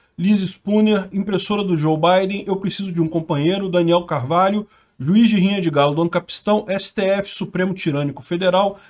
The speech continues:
Líder da União dos Comedores de Gigantas e Eu Comi a Dilma. E mais um monte de gente. Obrigado aí ao pessoal que sugeriu a notícia, obrigado a você que tá assistindo o nosso vídeo. Se você gosta do nosso conteúdo, por favor, deixe o seu like,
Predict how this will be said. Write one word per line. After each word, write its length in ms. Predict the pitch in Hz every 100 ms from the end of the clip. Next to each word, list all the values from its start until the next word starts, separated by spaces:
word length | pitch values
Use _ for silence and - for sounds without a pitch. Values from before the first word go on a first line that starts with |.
| -
Líder 340 | 170 226 214
da 80 | 196
União 280 | 202 170 160
dos 100 | 151
Comedores 480 | 196 185 135 135 139
de 100 | 185
Gigantas 600 | 202 170 190 202 202 165
e 20 |
Eu 140 | 196
Comi 260 | 196 196 190
a 80 | 190
Dilma. 460 | 127 160 143 117
E 40 | 202
mais 200 | 233 233
um 60 |
monte 280 | 220 214 214
de 100 | 196
gente. 280 | 139 131 190
Obrigado 360 | 214 202 214 208
aí 60 |
ao 60 | 196
pessoal 400 | 202 - 185 185 _ _
que 100 | -
sugeriu 340 | 220 196 190
a 40 | 196
notícia, 360 | 180 - 214
obrigado 300 | 226 208 220
a 20 | 214
você 220 | 208 220
que 80 | 220
tá 80 |
assistindo 320 | 196 - - 202
o 20 |
nosso 240 | 190 -
vídeo. 300 | 165 202 196 - _ -
Se 80 | 120
você 140 | -
gosta 240 | 175 196
do 80 | 196
nosso 200 | 196 196
conteúdo, 460 | 202 185 170 196 185
por 180 | 214 214
favor, 360 | 180 160 196
deixe 220 | 175 190
o 20 | -
seu 160 | 190
like, 360 | 156 170 170